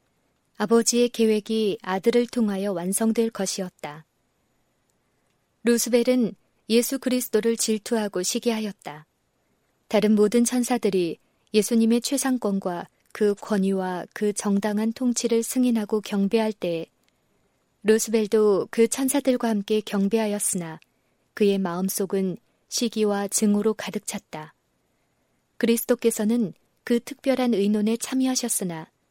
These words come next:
루스벨은 하나님께서 계획하시는 일에 대하여 알지 못하였다.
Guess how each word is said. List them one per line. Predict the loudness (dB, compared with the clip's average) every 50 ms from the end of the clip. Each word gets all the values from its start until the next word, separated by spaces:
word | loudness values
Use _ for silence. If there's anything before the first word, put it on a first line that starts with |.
| _ _ _ _ _ _ 0
루스벨은 | 0 0 0 -2 -4 -4 -2 0 0 0
하나님께서 | 0 0 0 0 0 0 0 -2 -4 -4 -4 -6 -6
계획하시는 | -4 0 0 0 0 0 0 -2 -2 -2 0 0 0 0 0
일에 | -2 -2 -4 -4
대하여 | -6 -6 -6 -6 -6 -6 -6
알지 | -6 -4 -4 -4 -2 -2 -2
못하였다. | -2 -4 -4 -6 -8 -8 -8 -10 _ -16 -20 -18 -20 -20